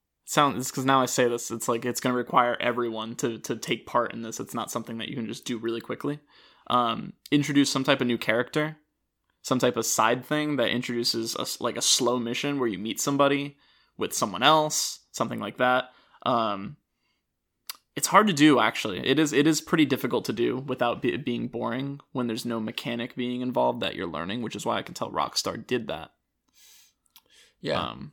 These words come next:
Speaker 2: I mean, they have
Speaker 1: 'cause you don't wanna be boring.
Speaker 2: they have mechanics where you're laying down dynamite on a railroad track,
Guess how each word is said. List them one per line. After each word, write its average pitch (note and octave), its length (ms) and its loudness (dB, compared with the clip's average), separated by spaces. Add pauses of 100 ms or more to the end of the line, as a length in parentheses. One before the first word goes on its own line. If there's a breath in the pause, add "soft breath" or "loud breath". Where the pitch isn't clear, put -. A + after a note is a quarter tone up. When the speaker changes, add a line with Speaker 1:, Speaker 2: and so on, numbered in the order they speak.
Speaker 2:
I C#3 100 4
mean, D#3 280 0
they F3 160 2
have G3+ 140 -4
Speaker 1:
'cause C#3+ 80 6
you C#3+ 40 10
don't D#3+ 80 10
wanna D3 120 6
be A2+ 80 0
boring. A#2 340 -2
Speaker 2:
they E3+ 200 0
have F3 360 -2
mechanics C#3+ 580 -4
where A#2+ 140 0
you're G2 440 -2 (340)
laying A2+ 320 -4
down G2 280 -4
dynamite G2 420 -6
on F2+ 120 -8
a E2+ 60 -8
railroad D#2 460 -6
track, - 340 -12